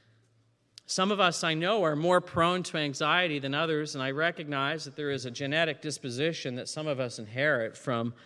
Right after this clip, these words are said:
our parents or grandparents. Yet the gospel teaches us that we are not captive to anxiety. We have a way of dealing with anxiety through trusting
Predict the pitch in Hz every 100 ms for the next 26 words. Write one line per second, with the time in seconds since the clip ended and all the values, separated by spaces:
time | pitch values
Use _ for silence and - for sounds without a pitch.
0 | - - - 113 117 117 - _ - -
1 | 151 127 123 151 - 120 117 117 - 120
2 | 156 156 - 107 113 127 - - - -
3 | - - - - 175 180 185 214 269 -
4 | 208 - 240 262 - 127 143 151 - -
5 | 156 151 175 160 147 147 175 220 226 220
6 | - - _ _ _ _ _ _ _ _
7 | _ _ _ _ - - - 226 - -
8 | 98 - - _ _ _ _ _ _ _
9 | - 151 170 170 185 160 - 101 90 -
10 | _ _ _ _ _ _ _ 143 170 190
11 | 170 175 165 143 - - - 156 208 208
12 | 170 170 139 165 202 214 180 160 156 147
13 | 131 143 139 143 160 - 147 143 - -
14 | _ _ - - 190 - 175 156